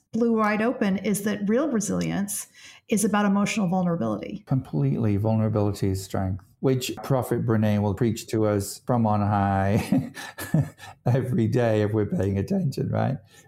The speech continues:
Speaker 2: But she's right. You know, and it's not just her, of course, there's many others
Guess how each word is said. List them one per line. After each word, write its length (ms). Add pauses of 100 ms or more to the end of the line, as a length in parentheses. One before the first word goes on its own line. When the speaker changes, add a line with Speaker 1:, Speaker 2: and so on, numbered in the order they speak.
Speaker 2:
But 140
she's 180
right. 480 (140)
You 100
know, 140
and 80
it's 100
not 220
just 220
her, 140
of 140
course, 220
there's 160
many 200
others 380